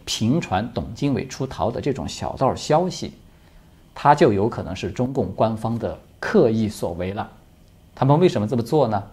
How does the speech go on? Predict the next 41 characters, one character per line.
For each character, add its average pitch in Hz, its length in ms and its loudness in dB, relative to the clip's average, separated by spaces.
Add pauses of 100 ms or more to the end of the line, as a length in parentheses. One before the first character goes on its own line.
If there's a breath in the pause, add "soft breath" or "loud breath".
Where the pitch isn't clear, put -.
(240 soft breath)
他 - 140 -2
的 120 80 2
目 170 260 6
的 101 180 -6
呢， - 100 -10 (240 soft breath)
就 135 100 2
是 120 140 -2
先 135 400 4
利 156 140 4
用 117 220 2
出 - 240 0
口 120 240 2
转 - 240 -4
内 127 200 0
销 131 280 8 (220 loud breath)
来 110 140 4
炒 - 500 -6
热 143 300 4
这 131 80 -4
个 101 100 -4
董 - 220 -8
经 123 200 -2
纬， 107 140 -4 (320 soft breath)
然 127 160 6
后 170 160 8
呢， 107 160 4 (240 loud breath)
他 117 140 0
再 101 180 4 (120)
一 104 100 -2
下 92 240 4
子 - 140 -10
放 107 220 4
出 113 220 -4
视 110 240 -2
频 95 180 -6
和 92 120 -4
照 98 180 0
片 104 140 -6
来 87 100 -6
辟 95 220 -6
谣。 80 180 -6